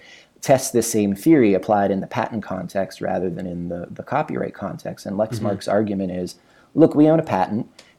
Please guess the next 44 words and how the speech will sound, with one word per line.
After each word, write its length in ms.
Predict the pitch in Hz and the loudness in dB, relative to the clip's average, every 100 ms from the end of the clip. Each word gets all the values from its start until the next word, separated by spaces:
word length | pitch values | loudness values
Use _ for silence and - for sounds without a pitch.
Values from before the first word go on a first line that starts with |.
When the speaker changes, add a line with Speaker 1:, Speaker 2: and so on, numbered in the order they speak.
| - | -4
Speaker 1:
and 300 | 117 117 113 | 0 4 4
that 220 | 117 - | 2 0
patent 420 | 123 113 - 113 - | 2 2 2 -2 0
allows 600 | 110 107 92 95 107 110 | 2 4 4 4 4 2
us 400 | - 92 - - | 0 -2 -2 -10
to 280 | - 110 104 | -4 2 2
restrict 520 | 107 113 - 95 92 95 | 2 0 0 -2 -2 0
what 220 | 104 - | 0 0
use 520 | 98 98 101 - - - | 0 0 0 -4 -10 -2
you 160 | 98 | -2
can 240 | 92 101 92 | 0 -4 -6
make 320 | 87 90 - - | -6 -8 -10 -6
of 500 | 90 87 92 92 - | -4 -2 -2 -4 -10
our, 640 | - 90 92 92 92 92 - - | -10 -4 -2 0 -2 -4 -8 -6
uh, 260 | 95 90 - | -4 -4 -4
our 140 | 92 | 0
printer 300 | 101 - 233 | 0 2 2
cartridges. 640 | 143 85 - - - - - - - - - - | 2 0 -4 -10 -14 -16 -18 -16 -18 -18 -20 -2
And 240 | 120 120 120 | 4 4 4
if 100 | 113 | 6
we 160 | 131 | 6
tell 320 | 147 117 98 | 8 6 6
you 400 | 95 90 90 101 | 6 0 0 0
that 240 | 113 104 101 | 2 2 2
even 240 | 113 113 107 | 2 2 4
though 60 | |
you 180 | 101 101 | 4 2
bought 280 | 90 98 - | 4 2 2
the 60 | |
printer 260 | - 101 90 | -6 -4 -4
cartridge, 480 | - 87 87 98 98 | -4 -6 -2 -2 -2
you're 80 | 95 | -2
not 180 | 92 | 0
allowed 280 | 92 90 85 | 0 -2 -4
to 80 | - | -6
refill 400 | 85 82 - 101 | -8 -6 -2 0
it 160 | 120 - | 0 -2
and 140 | 92 | -6
you're 80 | 92 | -4
not 160 | 90 85 | -4 -2
allowed 380 | 92 87 85 | -2 -4 -8
to 200 | - 92 | -6 -8
transfer 640 | 85 - 104 117 120 - 87 | -8 -6 -4 -4 -6 -6 -4
it, 160 | 87 | -4